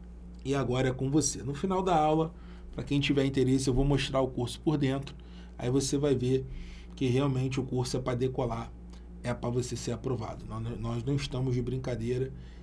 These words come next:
e, cara, a gente sabe, nós estamos aqui trabalhando com o sonho das pessoas. Então, a gente faz um, uma coisa, né, um trabalho de excelência, pra você realmente ser aprovado. Beleza? Então, vamos lá.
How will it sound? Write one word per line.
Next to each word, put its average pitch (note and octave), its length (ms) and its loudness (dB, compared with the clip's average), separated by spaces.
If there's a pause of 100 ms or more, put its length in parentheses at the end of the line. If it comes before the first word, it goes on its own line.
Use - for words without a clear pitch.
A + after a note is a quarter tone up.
(160)
e, C#3+ 160 6
cara, C3+ 340 0
a A#2 60 -6
gente B2 180 -4
sabe, A#2 340 -2 (280)
nós A2+ 100 -4
estamos C3 400 -2
aqui C3 220 2
trabalhando C3 540 0
com D3+ 180 -2
o C3 40 -2
sonho C3 400 0
das A#2+ 200 -4
pessoas. - 420 -8
Então, A#2+ 200 -6
a - 20 -2
gente B2 140 -4
faz A#2+ 260 -2
um, A#2+ 60 -4 (100)
uma A#2 160 -4
coisa, B2 360 0
né, A2 80 -6
um A2 80 -6
trabalho A#2 480 -8 (600)
de B2 260 2 (120)
excelência, B2+ 880 2
pra B2 160 -2
você A#2+ 300 -2
realmente A#2+ 600 -2 (260)
ser - 220 -2
aprovado. - 520 -2 (440)
Beleza? F3+ 500 10 (260)
Então, F#3 300 6
vamos G3+ 240 6
lá. B2+ 220 10